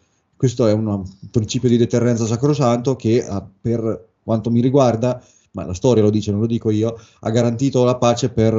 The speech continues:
durante la guerra fredda. Voglio ricordare che nel settantadue Nixon e Brezhnev raccu-, raggiunsero un accordo, il Salt, il salt uno, che, eh, è stato un pilastro della sicurezza internazionale. Cosa prevedeva? Prevedeva che,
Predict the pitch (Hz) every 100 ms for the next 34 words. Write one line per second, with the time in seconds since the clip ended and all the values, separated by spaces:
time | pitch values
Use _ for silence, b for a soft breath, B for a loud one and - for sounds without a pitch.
0 | 107 110 107 110 107 104 110 139 123 104
1 | 107 113 117 131 123 135 117 113 - 113
2 | 113 123 135 120 107 b b b b -
3 | 139 135 123 123 143 131 120 110 107 107
4 | 143 123 110 117 120 135 117 123 131 -
5 | 131 117 113 - 127 117 101 107 127 123
6 | - 139 127 123 151 b b b b b
7 | _ 135 147 147 113 107 107 101 - 117
8 | 113 107 - 120 135 120 113 110 101 107
9 | 113 113 107 110 120 131 131 139 143 120
10 | 123 117 107 117 104 95 95 - 120 135
11 | 143 110 101 127 123 107